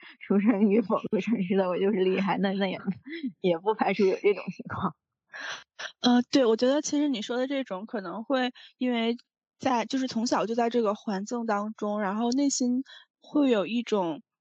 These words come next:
Speaker 2: 呃，优-，呃，就是打了引号的优越感。我觉得其实可能会是一个比较很正常的事情，因为我觉得这种不管是优越感也好，还是其他的也好，其实只是一个想法，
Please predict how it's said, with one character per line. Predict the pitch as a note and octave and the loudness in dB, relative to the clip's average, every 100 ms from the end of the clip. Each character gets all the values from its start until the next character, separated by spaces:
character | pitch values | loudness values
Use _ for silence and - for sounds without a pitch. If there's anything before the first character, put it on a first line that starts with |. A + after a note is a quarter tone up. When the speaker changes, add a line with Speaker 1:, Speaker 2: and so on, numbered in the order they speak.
| _ _ _ | _ _ _
Speaker 2:
呃， | G3 G3 | -4 0
优-， | A#3 B3 - | 2 0 0
呃， | - G3 | 0 0
就 | - A3 | 0 0
是 | G#3 | 0
打 | F#3 F3 | 0 -2
了 | G3+ | 2
引 | A#3+ G#3 | 2 0
号 | - A#3+ | 0 0
的 | G3+ | 2
优 | G#3 A#3 C4+ | 2 2 2
越 | C4+ A#3 | 2 0
感。 | - - - - - | -4 -6 -10 -18 -4
我 | - | -2
觉 | G#3 | 2
得 | G#3+ C4 | 2 0
其 | - A#3 | 0 -2
实 | - A3 G#3 G#3 A#3 - _ _ | 0 0 2 2 -2 -10 _ _
可 | - | -2
能 | G3+ G3 B3 - _ _ _ | 0 -2 -6 -12 _ _ _
会 | - E4 | 2 4
是 | D#4 C4 | 4 4
一 | |
个 | A#3+ | 4
比 | B3 | 2
较 | B3 | 2
很 | C4 A3 | 2 -2
正 | G#3 D#4+ C#4+ | 0 -2 0
常 | G#3+ E3+ | -4 -6
的 | F#3+ | -8
事 | - G#3 | -8 -8
情， | - F#3 | -8 -10
因 | G#3 B3 | -4 -2
为 | C4 C#4+ - _ _ _ _ - | 0 -2 -6 _ _ _ _ -2
我 | B3 | 2
觉 | A#3 | 4
得 | A#3+ | 2
这 | C#4+ E4 | 2 0
种 | A3+ G3+ - | -2 -6 -8
不 | C#4 | -4
管 | A#3 A#3 | -2 0
是 | C4 | 0
优 | C#4 | 0
越 | D4+ C#4+ | 0 0
感 | A#3+ - | -2 -4
也 | G#3 | -6
好， | A#3 | -6
还 | G3+ F#3+ | -4 -4
是 | A#3 A#3 G3 | -4 -6 -10
其 | - - | -12 -12
他 | G#3 A3+ B3 | -6 -4 -2
的 | A3+ | -2
也 | |
好， | G#3+ F#3+ | -2 -2
其 | - B3 | -2 -4
实 | B3+ | -4
只 | - A3 | -8 -4
是 | A#3+ | -2
一 | A3 | 0
个 | A#3 | 0
想 | - - G#3 | 0 -4 -6
法， | - - | -6 -6